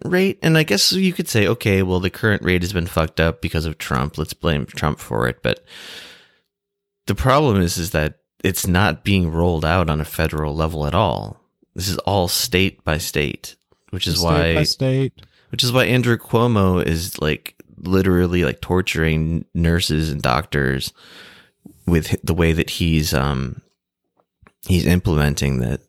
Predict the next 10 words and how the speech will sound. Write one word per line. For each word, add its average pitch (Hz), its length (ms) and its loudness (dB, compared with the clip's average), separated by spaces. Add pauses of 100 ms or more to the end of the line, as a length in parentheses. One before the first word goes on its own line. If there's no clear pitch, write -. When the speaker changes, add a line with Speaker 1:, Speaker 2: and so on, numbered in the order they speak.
Speaker 1:
like, 71 160 -4
the 78 120 -4
whole 71 180 -6
program. 67 760 -4 (1000)
Speaker 2:
Yeah, 147 220 2
Speaker 1:
Like 120 80 0
Speaker 2:
they're 127 120 2
trying 156 380 2
to, 151 120 4
like, 110 400 2